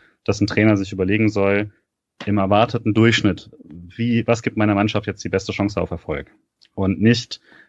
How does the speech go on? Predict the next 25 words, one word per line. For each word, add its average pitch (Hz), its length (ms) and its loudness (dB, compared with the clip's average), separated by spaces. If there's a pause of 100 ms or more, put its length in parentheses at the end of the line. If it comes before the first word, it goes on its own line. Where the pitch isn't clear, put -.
(220)
äh, 98 480 2
ich 107 140 -4
habe 101 160 2
jetzt 95 100 0
ein 92 100 -2
Urteil 113 280 2
gefällt 98 360 -2
über 95 100 -2
die 92 40 -2
letzten 95 300 -4
sechzig 98 380 -6
Minuten 113 400 2
und 95 160 -2
du 98 60 4
musst 92 260 0
raus. 82 320 -2
Also 87 140 -2
das 92 140 0
ist - 240 -8
kein, 101 340 0
kein, 95 340 -2
kein, 95 360 0
keine 95 160 -2
Gerichtsverhandlung, 95 640 -2
sondern 95 400 0